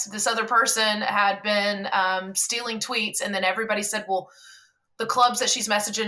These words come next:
and the other bookers she's messaging, they're like, "Well, do you have any examples or evidence?"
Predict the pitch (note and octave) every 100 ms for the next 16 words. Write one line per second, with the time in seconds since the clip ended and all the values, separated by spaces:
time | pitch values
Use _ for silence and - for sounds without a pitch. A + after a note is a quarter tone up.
0 | G3+ F#3 F#3+ G#3 G3 G#3+ G#3+ A3+ G#3 A3
1 | G#3 G#3+ A3+ G#3 F#3+ F3+ F#3 F#3+ F3+ F3+
2 | G3+ F3+ - _ G#3+ G#3 A#3 G#3+ G#3 F3
3 | D#3+ G#3+ G3 G#3+ G#3+ G3+ D3+ - G3 G3+
4 | F#3+ E3+ E3 -